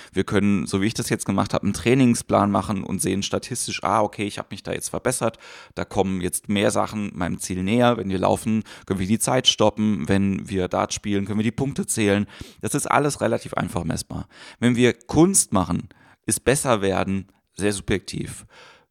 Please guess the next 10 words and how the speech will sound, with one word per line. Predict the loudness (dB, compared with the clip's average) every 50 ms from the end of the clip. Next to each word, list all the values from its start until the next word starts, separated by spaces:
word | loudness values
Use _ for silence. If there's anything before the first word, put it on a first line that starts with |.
| _ 0
Besser | 0 2 2 4 2 2 4
werden | 4 4 4 4 2 0 0
liegt | 0 -2 -4 -4 -4 -8 -18 -14 -8
in | -4 -2 -2
so | 0 0 2 2 2 2 0
vielen | -2 -8 -8 -4 0 4 4 6 4 4 2 0 0 -2 -4 -6
verschiedenen | -10 -10 -6 -2 -2 -2 -2 -2 -6 -6 -4 -4 -2 0 2 2 2 0 -2
Gesichtspunkten | -2 -2 -4 -4 -4 -4 -6 -6 -4 -2 -2 0 0 -2 -6 -6 -4 -4
in | -2 -2 0
dem, | 0 0 0 -2 -2 -4